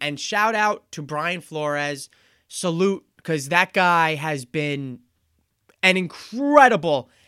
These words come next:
head coach, just has built a winning culture for Miami. And my, my friend Riley is a very good Dolphins fan.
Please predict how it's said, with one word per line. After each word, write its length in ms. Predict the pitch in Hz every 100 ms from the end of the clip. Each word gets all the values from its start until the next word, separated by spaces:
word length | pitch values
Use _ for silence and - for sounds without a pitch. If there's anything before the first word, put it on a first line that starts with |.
| _
head 260 | - 175 139
coach, 440 | - 147 123 -
just 300 | - 208 -
has 260 | - 190 139
built 540 | 123 - 233 240 - - _ _ -
a 100 | 170
winning 600 | 170 151 202 214 214 214 - _ _
culture 640 | - 202 196 - 175 160 151 _ _
for 240 | - 196
Miami. 640 | 185 180 170 160 160 156 151 - - _ -
And 400 | 180 180 170 160 _ _ _ _ _ _ _ _ _
my, 240 | 143 170 170
my 160 | 165
friend 300 | 156 202 180
Riley 380 | 160 156 151 143
is 100 | 135
a 40 | 127
very 220 | 143 139
good 160 | 135
Dolphins 420 | 127 117 113 120 -
fan. 320 | 120 117